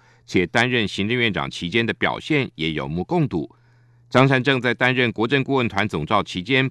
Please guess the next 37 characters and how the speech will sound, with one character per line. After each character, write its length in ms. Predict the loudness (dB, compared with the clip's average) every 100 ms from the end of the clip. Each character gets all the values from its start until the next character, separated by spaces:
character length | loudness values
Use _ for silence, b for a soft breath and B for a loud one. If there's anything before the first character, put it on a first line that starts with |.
| -2
不 80 |
论 160 | 0 0
是 140 | -2
政 260 | -4 0 0
策 140 | 0
的 100 | -4
论 260 | 0 2 0
述、 320 | 0 -2 -4 -4
议 120 | -8
题 160 | -6
的 120 | -10 -2
发 220 | 4 4
想， 180 | 4 -6 -8 b b b
都 160 | 4 4
十 200 | 2 -4
分 180 | -2
受 160 | -2 -4
到 140 | -6
肯 260 | -8 -12 -4
定， 180 | -2 -2 b b b
也 160 | b 0
可 120 | 2
以 120 | -2
补 260 | -2 -6 -10
足 260 | -6 -4 -4
韩 260 | -2 -2 -2
国 160 | -4
瑜 140 | -4 -4
在 180 | -4
论 320 | -2 0 0 0
述 180 | -6
上 200 | -4 -4
的 80 | -4
不 200 | -6 -6
足 200 | -6 -8
部 160 | -6 -4
分。 180 | -2